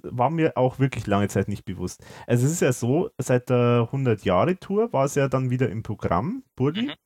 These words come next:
Speaker 1: Äh, und das lief, äh, war dann einmal wieder rau-, trau-, äh, ich glaub sogar innerhalb der hundert-Jahre-Tour wurde es dann einmal rausgenommen,
Speaker 2: Aha.
Speaker 1: weil es dann ja so verkürzt haben, äh, für die, das waren halt immer so die großen Hallenkonzerte, sondern halt die Festivals und so.
Speaker 2: Ja.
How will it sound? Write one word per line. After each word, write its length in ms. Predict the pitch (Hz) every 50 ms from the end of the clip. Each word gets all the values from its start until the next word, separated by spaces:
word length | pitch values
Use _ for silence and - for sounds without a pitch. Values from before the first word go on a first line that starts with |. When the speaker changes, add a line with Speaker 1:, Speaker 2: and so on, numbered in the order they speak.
| _ - - - - - - - - _ _
Speaker 1:
Äh, 240 | - 123 131 131 135
und 200 | - 135 131 127
das 180 | 143 127 -
lief, 220 | - 143 156 180 -
äh, 220 | - - 139 131 -
war 480 | 131 131 127 - - 123 127 127 139
dann 160 | 151 160 156
einmal 220 | 151 147 143 139 135
wieder 280 | 135 120 120 120 113
rau-, 320 | 107 98 92 95 120 - - -
trau-, 340 | 110 92 92 98 113 -
äh, 580 | - 127 120 110 107 104 101 101 98 98 98 - - -
ich 140 | - 92 -
glaub 260 | - 120 151 180 - - -
sogar 340 | - - - 120 120 120 -
innerhalb 320 | 135 147 139 131 127 - -
der 380 | - 113 107 107 104 104 107 110
hundert-Jahre-Tour 840 | 120 113 113 101 101 98 123 160 190 185 - 185 180 175 170 156
wurde 120 | 139 127
es 100 | 135 -
dann 120 | - 120 107
einmal 140 | 101 101 95
rausgenommen, 720 | - 101 127 180 - - 208 190 190 196 214 240 254 - _ _ _ - - - - - _ _ _ _
Speaker 2:
Aha. 100 | - 120 -
Speaker 1:
weil 120 | 113 113
es 120 | 120 - -
dann 160 | 123 120 117
ja 280 | 113 110 107 110 107
so 160 | 107 - 113 104
verkürzt 520 | - - 110 - - 143 175 - - -
haben, 420 | 175 160 156 156 151 147 147 151 - - 90 92
äh, 220 | 92 113 123 123
für 180 | 120 - - 123
die, 380 | 110 117 110 107 107 104 104 107 113 117 - -
das 260 | - 120 - - -
waren 80 | 107
halt 100 | 107 104
immer 140 | 107 110 107
so 80 | 101 98
die 120 | 95 98
großen 400 | - 107 104 117 139 139 135 113
Hallenkonzerte, 720 | 110 107 120 135 135 - 135 120 - - 120 120 120 -
sondern 240 | 113 107 101 98 104
halt 160 | 104 92 -
die 240 | - 98 95 95 95
Festivals 560 | - - 123 - - - 131 123 123 123 123
und 80 | 123 120
so. 180 | 120 123 135 -
Speaker 2:
Ja. 180 | - 123 117